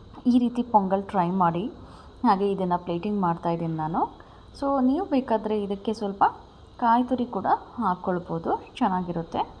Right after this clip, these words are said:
So, ಮೇಲ್ಗಡೆಯಿಂದ ತುಪ್ಪ ಹಾಕ್ಕೊಂಡು ಇದನ್ನು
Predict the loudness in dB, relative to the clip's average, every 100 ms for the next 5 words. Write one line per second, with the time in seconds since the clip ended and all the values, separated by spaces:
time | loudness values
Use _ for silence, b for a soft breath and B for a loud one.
0 | B B -6 -2 0 0 -2 -2 -4 -2
1 | -4 -4 -6 -6 -2 0 -2 -4 -4 -4
2 | -2 -4 -8 -18 -20 -18 -8 -4 -2 2
3 | 2 0